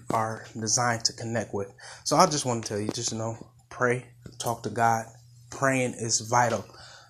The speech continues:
Talking to God is vital. It helps us to clear our thoughts. It helps us to communicate with the God who so,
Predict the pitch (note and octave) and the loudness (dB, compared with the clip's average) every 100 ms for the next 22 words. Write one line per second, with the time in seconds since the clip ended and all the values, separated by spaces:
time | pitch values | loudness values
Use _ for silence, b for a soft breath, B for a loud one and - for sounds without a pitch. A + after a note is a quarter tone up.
0 | B _ - _ - _ - C#3+ C#3 A#2 | B _ -20 _ -20 _ 2 2 0 0
1 | A#2+ A#2 A2+ A2 A#2 A2+ G#2+ - - - | 2 2 0 -2 0 2 0 -6 -14 -14
2 | - - C3+ C3 - B2 A2 - - - | -12 -2 0 2 2 2 0 -2 -6 -2
3 | C#3 B2 A#2 A#2 - B2 A2 - - C3+ | 2 2 2 -2 0 0 0 -2 0 0
4 | A#2+ C3 A#2 - A#2 B2 B2 B2 A#2+ B2 | 2 2 2 -2 -6 -4 -2 -2 -2 -4
5 | G#2+ A2 A#2+ A#2+ A#2 A#2+ A#2 - - - | -4 -2 4 4 4 -2 -4 0 6 8
6 | B2+ B2 | 8 6